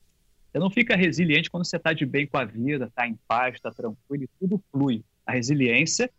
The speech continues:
ela define a capacidade de tirar, repetindo, o movimento positivo e útil à sua vida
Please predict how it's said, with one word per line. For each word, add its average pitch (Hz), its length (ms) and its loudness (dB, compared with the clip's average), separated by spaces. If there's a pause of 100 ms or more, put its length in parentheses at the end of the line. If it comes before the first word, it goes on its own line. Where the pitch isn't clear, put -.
(300)
ela 117 140 -2
define 180 680 0 (340)
a 123 100 2
capacidade 139 1080 0
de 190 100 -4
tirar, 120 600 -2 (140)
repetindo, 131 680 -2 (800)
o 139 80 0
movimento 156 760 2
positivo 151 880 -2 (140)
e 180 120 4
útil 190 400 2
à 147 40 0
sua 135 240 0
vida 185 500 0